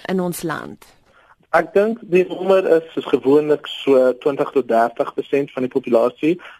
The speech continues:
Speaker 2: sukkel met iets soos depressie of angs of ander probleme van daai soort. So ek dink dit is nogal veel meer algemeen as wat baie mense sou dink.
Speaker 1: En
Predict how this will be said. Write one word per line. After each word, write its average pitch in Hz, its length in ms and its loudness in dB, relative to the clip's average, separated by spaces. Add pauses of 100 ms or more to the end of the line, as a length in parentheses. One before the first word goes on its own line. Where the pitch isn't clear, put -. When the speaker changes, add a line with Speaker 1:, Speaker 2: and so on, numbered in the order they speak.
(180)
Speaker 2:
sukkel 151 260 2
met 131 240 -2
iets - 320 -6
soos 117 220 2 (100)
depressie 127 720 0
of 110 240 -4
angs 123 520 -4
of 117 200 0 (560)
ander 127 380 2 (260)
probleme 131 540 2
van 117 100 -4
daai 113 220 0
soort. 120 420 2 (480)
So - 160 4
ek 147 140 -2
dink 185 180 0
dit 196 140 2
is - 100 -20
nogal 160 380 0 (320)
veel 175 180 2
meer 160 240 2
algemeen 131 560 0
as 120 140 -6
wat 117 160 0
baie 117 180 2
mense 113 300 -6
sou 113 100 -2
dink. 110 320 -8 (420)
Speaker 1:
En 294 220 2